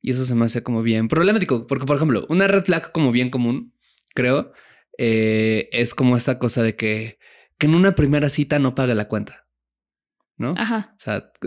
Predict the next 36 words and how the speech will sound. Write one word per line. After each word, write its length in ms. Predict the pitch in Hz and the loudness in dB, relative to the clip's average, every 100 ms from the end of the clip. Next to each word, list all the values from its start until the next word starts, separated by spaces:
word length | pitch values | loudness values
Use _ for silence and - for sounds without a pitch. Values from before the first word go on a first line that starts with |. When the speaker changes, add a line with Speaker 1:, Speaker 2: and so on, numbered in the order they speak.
| - | -10
Speaker 1:
muy 360 | 135 131 151 160 | -6 2 4 4
desde 200 | 139 131 | 4 2
la 80 | |
heteronorma, 640 | 117 113 110 107 98 - _ | 0 0 0 -2 -4 -10 _
vamos 220 | 110 117 | -6 -6
a 60 | 113 | -4
Speaker 2:
Sí. 60 | - | -4
Speaker 1:
ponerlo, 320 | 110 - - - | -4 -6 -14 -10
¿no? 160 | 131 | -6
Speaker 2:
Sí, 140 | 175 262 | -2 0
no, 140 | 233 | 2
de 100 | 226 | 0
que 100 | 226 | 0
una 140 | 233 247 | 0 2
morra 360 | 247 240 226 | 2 2 0
diciendo 360 | 220 220 220 220 | -2 -2 -2 -4
esto 260 | 202 - | -6 -8
de 160 | - 85 | -8 -8
un 160 | 90 220 | -4 -2
güey 300 | 202 - - | -2 -4 -6
o 80 | |
algo 180 | - 214 | -6 -6
así. 160 | 208 220 | -4 -4
Speaker 1:
Ajá, 300 | 117 123 - _ | -4 -6 -10 _
¿no? 280 | 139 139 175 - - - - - _ - | -2 0 0 -6 -20 -20 -20 -20 _ -4
Que 1000 | 160 160 165 160 156 156 156 151 - _ _ - | 0 0 2 2 4 4 2 2 -2 _ _ -4
es 240 | 175 180 | -2 2
un 100 | 240 | 2
comportamiento 800 | 233 202 147 - 143 156 160 185 | 4 4 2 2 2 2 2 0
que 100 | 170 | 0
puede 280 | 135 160 160 | 0 2 2
ser 480 | 156 156 147 151 151 | 2 2 2 2 0
porque 540 | 135 123 - 117 117 113 | 0 0 0 2 2 2
no 120 | 135 | 2
tiene 200 | 156 147 | 2 2
dinero, 500 | 123 127 165 285 _ | 4 2 0 -2 _